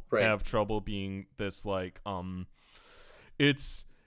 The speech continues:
Speaker 2: it's sprawling, but it's also streamlined because of how that system works.
Speaker 1: Right.
Speaker 2: Um, and that's pretty good. Um, and, uh, yeah, also the book is nice too because,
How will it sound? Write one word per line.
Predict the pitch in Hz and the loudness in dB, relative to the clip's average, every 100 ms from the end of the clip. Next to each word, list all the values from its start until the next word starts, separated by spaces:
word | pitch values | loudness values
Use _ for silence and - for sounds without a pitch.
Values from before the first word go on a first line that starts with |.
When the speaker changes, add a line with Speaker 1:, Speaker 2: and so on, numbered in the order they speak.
| _ | _
Speaker 2:
it's | 139 139 - | 4 4 2
sprawling, | - - - - 131 185 214 202 | 0 0 8 12 12 12 10 8
but | 160 151 | 10 10
it's | 143 143 | 8 6
also | 131 - 117 | 6 6 0
streamlined | - 123 107 95 87 90 - | 0 0 0 0 -2 4 6
because | 101 110 98 98 | 6 4 -2 2
of | 87 | 6
how | 101 92 90 - - | 6 6 -4 -10 -6
that | 92 82 | -6 -4
system | 87 - - 65 | -8 -8 -10 -12
works. | 60 57 - 123 | -14 -12 -6 2
Speaker 1:
Right. | 113 92 _ _ _ _ _ _ _ - | 2 2 _ _ _ _ _ _ _ -4
Speaker 2:
Um, | 117 110 107 95 - - | 0 0 0 -8 -16 -6
and | 117 | -4
that's | 117 110 - | 0 -2 0
pretty | 110 92 | 0 0
good. | 85 55 - _ _ - - - - - - - | -8 -12 -16 _ _ -20 -20 -20 -20 -20 -20 -2
Um, | 123 127 131 131 123 - - _ _ _ _ - - - - _ _ _ - | 2 4 2 0 -2 -6 -18 _ _ _ _ -20 -20 -20 -20 _ _ _ -2
and, | 139 143 147 151 143 | 2 4 4 4 4
uh, | 151 | 4
yeah, | 147 151 139 92 - | 4 4 2 2 6
also | 143 139 143 139 | 6 8 8 8
the | 127 120 | 6 8
book | 131 127 | 8 8
is | 135 123 | 2 2
nice | 127 117 - | 2 2 2
too | 156 147 135 | 6 6 6
because, | 131 - 131 120 113 - - - | 2 4 6 6 4 -2 -4 -4